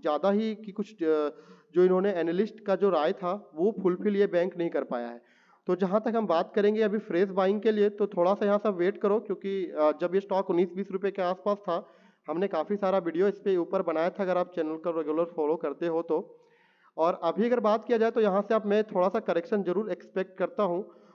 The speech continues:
और मार्केट already काफ़ी ज़्यादा स्टॉक भाग चुका है, लगभग ट्वेंटी परसेंट के आसपास ये स्टॉक already भाग चुका है केवल एक महीने में, तो यहाँ से करेक्शन जरूर देखेगा स्टॉक में।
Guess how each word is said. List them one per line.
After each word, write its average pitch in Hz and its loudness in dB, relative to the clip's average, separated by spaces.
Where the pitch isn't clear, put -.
और 160 2
मार्केट 165 0
already 175 2
काफ़ी 165 -2
ज़्यादा 190 2
स्टॉक 185 -2
भाग 151 -4
चुका 170 -4
है, 175 0
लगभग 165 -4
ट्वेंटी 165 -4
परसेंट 180 -8
के 175 -4
आसपास 156 -4
ये 175 -6
स्टॉक 160 -4
already 147 -4
भाग 143 -10
चुका 151 -6
है 170 -2
केवल 160 -4
एक 156 -10
महीने 175 -2
में, 160 -4
तो 165 -10
यहाँ 156 -4
से 170 -10
करेक्शन 151 -8
जरूर 156 -4
देखेगा 170 -6
स्टॉक 170 -6
में। 165 -4